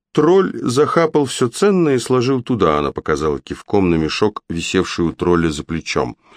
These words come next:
Оттуда выглядывал топор Джека, меч Златовласки и кончик жезла.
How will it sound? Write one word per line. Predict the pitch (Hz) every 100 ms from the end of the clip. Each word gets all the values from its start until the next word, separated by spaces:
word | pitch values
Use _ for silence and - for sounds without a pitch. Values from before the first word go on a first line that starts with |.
| - - -
Оттуда | 82 - _ 135 127 120 -
выглядывал | 92 101 110 110 87 85 78
топор | 85 80 82 67
Джека, | 62 95 127 - 139 - _ _
меч | 85 90 95 - - -
Златовласки | 80 95 - 76 64 82 117 - - 107 _
и | 82 - _
кончик | - 90 80 - 71
жезла. | - 71 62 57